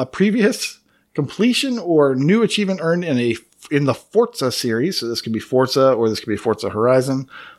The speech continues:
I think we might even accept, uh, that Fast and Furious thing, which was pretty fun. Um, and that's worth one bonus draw max.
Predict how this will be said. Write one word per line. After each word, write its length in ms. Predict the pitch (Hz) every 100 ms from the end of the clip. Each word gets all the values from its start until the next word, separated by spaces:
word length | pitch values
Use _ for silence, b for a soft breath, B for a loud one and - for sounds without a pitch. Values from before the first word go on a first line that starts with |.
| _
I 160 | - 95
think 240 | - 185
we 80 | 143
might 160 | 127 120
even 200 | 107 107
accept, 580 | 82 - 110 101 - - _ _ -
uh, 420 | - 92 92 92
that 220 | 87 101 85
Fast 320 | 110 101 -
and 140 | 101
Furious 400 | 110 101 92 -
thing, 480 | - - - 98 95
which 180 | 95 -
was 360 | 90 90 - - _ _ -
pretty 200 | 98 -
fun. 280 | 80 82 - B B B B B B
Um, 640 | - 127 135 139 139 135 -
and 100 | 131
that's 160 | 127
worth 180 | 127 113
one 220 | 135 147
bonus 240 | 139 139 120
draw 200 | 151 131
max. 360 | 185 240 -